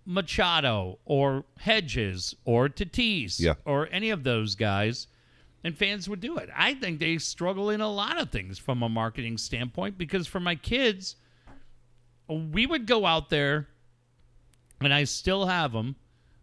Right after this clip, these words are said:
Speaker 1: Um, they would do a game program, but
Speaker 2: Yeah.
Speaker 1: you could buy the media guide for, like, five bucks. And we loved it.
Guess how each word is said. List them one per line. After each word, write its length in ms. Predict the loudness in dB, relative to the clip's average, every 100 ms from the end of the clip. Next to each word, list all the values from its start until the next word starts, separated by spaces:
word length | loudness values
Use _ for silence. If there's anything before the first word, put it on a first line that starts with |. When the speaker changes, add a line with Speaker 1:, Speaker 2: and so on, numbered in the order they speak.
| _
Speaker 1:
Um, 380 | -2 0 0 -2 -6
they 160 | 0 0
would 120 | 2
do 140 | 0
a 40 | 0
game 280 | 2 0 0
program, 460 | 2 2 2 0
but 120 | 0
Speaker 2:
Yeah. 80 | 2
Speaker 1:
you 60 | 2
could 240 | 2 2
buy 220 | 4 4
the 100 | 4
media 340 | 0 2 2 2
guide 280 | 0 -2 -4
for, 100 | -2
like, 220 | -2 -4
five 420 | -2 4 4 2
bucks. 480 | -4 -6 -12 -12 -12 -16 _ _
And 120 | 0
we 120 | 2
loved 320 | 2 2 2 0
it. 160 | -6